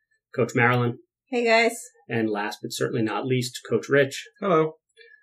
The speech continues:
Speaker 1: right, first off, just a little background. We're a growing multi-sport team based out of northern New Jersey, just outside the New York City area. We got a lot of good content planned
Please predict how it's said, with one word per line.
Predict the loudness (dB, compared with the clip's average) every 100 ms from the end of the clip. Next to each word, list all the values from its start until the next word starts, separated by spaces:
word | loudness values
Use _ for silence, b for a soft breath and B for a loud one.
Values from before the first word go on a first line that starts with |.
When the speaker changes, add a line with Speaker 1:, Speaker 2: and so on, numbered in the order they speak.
| b _ 0
Speaker 1:
right, | 2
first | 4 2 4
off, | 0 0 -4 -8
just | 0
a | 4
little | 6
background. | 6 4 4 0 0 -8 -18 _ 0
We're | 2 4
a | 4 0 -6 _ _ _
growing | 4 6 6
multi-sport | 4 2 -2 -2 -2 0
team | 0 2
based | 0 -2
out | -2
of | -2
northern | -2 0 0
New | 0
Jersey, | 0 0 0 -6 -6
just | -6 -4
outside | -2 -2 -2
the | -2
New | -2
York | -6 -6
City | -4 -2 0
area. | 2 2 -2 B B B B
We | 2
got | 6
a | 6
lot | 4 4
of |
good | 2 2
content | 0 0 2 -2 0
planned | -2 -2